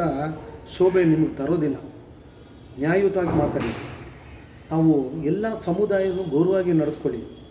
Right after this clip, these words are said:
ತಪ್ಪಿದೆಯಾ, ತಪ್ಪು ಅಂತ ಹೇಳಿ. ಸಮುದಾಯ ಯಾರೇ ತಪ್ಪು ಮಾಡಿದ್ರು ತಪ್ಪೇ. ಅದು ಬಿಟ್ಬಿಟ್ಟು ನಾವು ಒಬ್ಬರು ಸಚಿವರನ್ನ ಟಾರ್ಗೆಟ್ ಮಾಡೋದು, ಒಂದು ಸಮುದಾಯ ಟಾರ್ಗೆಟ್ ಮಾಡೋದು, ಇದು ಶೋಭೆ ಥರ ಅಂಥದ್ದಲ್ಲ.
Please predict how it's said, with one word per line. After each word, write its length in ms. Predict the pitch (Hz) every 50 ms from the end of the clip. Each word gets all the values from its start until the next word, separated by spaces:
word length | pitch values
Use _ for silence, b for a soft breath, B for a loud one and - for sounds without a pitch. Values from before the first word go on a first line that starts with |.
| - -
ತಪ್ಪಿದೆಯಾ, 420 | 202 208 - 269 254 220 214 196
ತಪ್ಪು 320 | - - 196 - - 269 262
ಅಂತ 120 | 240 226
ಹೇಳಿ. 320 | 220 226 233 202 - - - - - - - - - - - - - - - - - - - - - - - - - - - - - - - - - -
ಸಮುದಾಯ 460 | 165 175 202 214 214 214 208 208 208 208 208 202 196 196 175
ಯಾರೇ 320 | 156 156 160 180 202 220 208
ತಪ್ಪು 260 | 208 196 175 - 220
ಮಾಡಿದ್ರು 260 | 208 208 208 220 220
ತಪ್ಪೇ. 400 | - - 220 214 - - - - - - - - - - - - - - - - - - - -
ಅದು 160 | - - 208
ಬಿಟ್ಬಿಟ್ಟು 440 | 220 220 - - 214 - - 214 196
ನಾವು 300 | 190 190 185 180 185 185
ಒಬ್ಬರು 260 | 170 165 170 160 147
ಸಚಿವರನ್ನ 420 | - 160 160 - 190 185 190 190
ಟಾರ್ಗೆಟ್ 400 | 170 165 160 156 151 160 156 -
ಮಾಡೋದು, 220 | 151 147 147 143 147
ಒಂದು 120 | 139 135
ಸಮುದಾಯ 400 | - 143 156 190 190 190 180 165
ಟಾರ್ಗೆಟ್ 420 | 156 156 143 139 139 139 135 -
ಮಾಡೋದು, 340 | 135 123 123 113 117 123 135
ಇದು 120 | 143 180 165
ಶೋಭೆ 320 | 156 175 196 214 226 214
ಥರ 220 | - 190 160 151
ಅಂಥದ್ದಲ್ಲ. 420 | 143 135 135 143 120 127 120 113